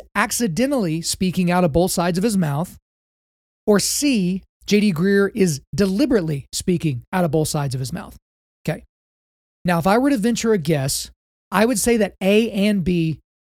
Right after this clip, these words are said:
are both true, that A and B are the case. Now, I don't know that to be true, but that's my guess. So I think the McDonald's are using this J D Greer qu-, J D Greer quote incorrectly and applying it to their situation.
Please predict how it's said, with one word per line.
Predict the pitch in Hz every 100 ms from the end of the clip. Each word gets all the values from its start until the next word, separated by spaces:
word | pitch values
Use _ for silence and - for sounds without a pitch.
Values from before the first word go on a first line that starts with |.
| _
are | 185
both | 165 175
true, | - 160 165 _ 190
that | -
A | 240 233
and | 226
B | 202 196
are |
the | 175
case. | - - - - _ _ _ _ _ _
Now, | 175 151 -
I | 202
don't | 214 185
know | 196 214
that | 226 -
to | 185
be | 208
true, | - 202 226 - - _ -
but | 165
that's | 175 180
my | 185 180
guess. | 156 160 - - _
So | - 175
I |
think | 180 202
the | 202
McDonald's | 165 185 190 226 190
are | - 190
using | 175 180 202 226
this | 226 -
J | 196
D | 202 196
Greer | - 202
qu-, | 202 180 - 175
J | 160 180
D | 170
Greer | 208
quote | - 185 185
incorrectly | 180 202 208 196 185 185 - - -
and | 170
applying | 151 175 180
it | 185
to | 175
their | 196
situation. | 208 175 170 175 180